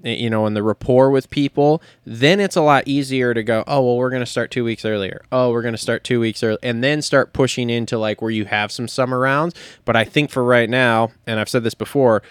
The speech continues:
I, the fact that they're going to go be the fall series, which now means, okay, now there's no,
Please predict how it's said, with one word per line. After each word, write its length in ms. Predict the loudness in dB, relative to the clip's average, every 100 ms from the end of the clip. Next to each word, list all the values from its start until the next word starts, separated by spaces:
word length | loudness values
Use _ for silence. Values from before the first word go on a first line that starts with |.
| -20 _ -4
I, 240 | 0 0 -2 -14
the 220 | -2 -2
fact 320 | 2 2 4
that 140 | 0 0
they're 120 | 0
going 320 | 2 0 -2
to 180 | -2 -4
go 280 | 2 2 2 -4 -4
be 220 | -2 -2 -4
the 120 | -6 -4
fall 340 | 2 4 4
series, 400 | 2 -4 -4 -6 -8 -4
which 260 | -4 -2
now 260 | 0 2 2
means, 380 | 0 0 0 -2
okay, 240 | -2 -2
now 260 | -2 0 2
there's 240 | 2 0
no, 520 | 0 2 4 2 2